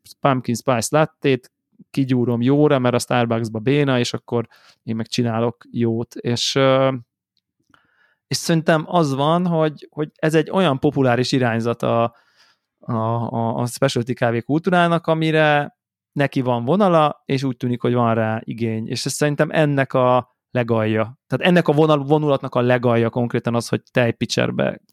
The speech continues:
tojást habosítani. Tehát, ö, és tudjuk, és má-, már évekkel ezelőtt a trashek trashének számított a, a hétfő esti Casino Mokka klubba, a, a nem tudom én,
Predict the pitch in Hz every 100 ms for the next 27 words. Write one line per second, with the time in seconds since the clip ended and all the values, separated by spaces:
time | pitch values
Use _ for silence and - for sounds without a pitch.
0 | _ _ _ - 123 127 - - - -
1 | - - 107 - 117 117 - 117 117 117
2 | 120 117 - - - - - - - -
3 | _ _ _ _ _ _ _ 185 - 160
4 | - 180 147 147 - 151 156 160 160 160
5 | - 202 214 185 151 - 147 131 151 143
6 | 139 135 139 - 151 143 147 135 139 127
7 | - 131 123 - 123 123 123 120 - 123
8 | 117 120 - - - - _ - 117 117
9 | 113 - - 143 131 - 127 127 - 127
10 | - 127 131 120 123 - 120 - 123 117
11 | 117 113 113 _ _ _ - 113 117 120
12 | - 117 120 117 117 117 113 113 110 110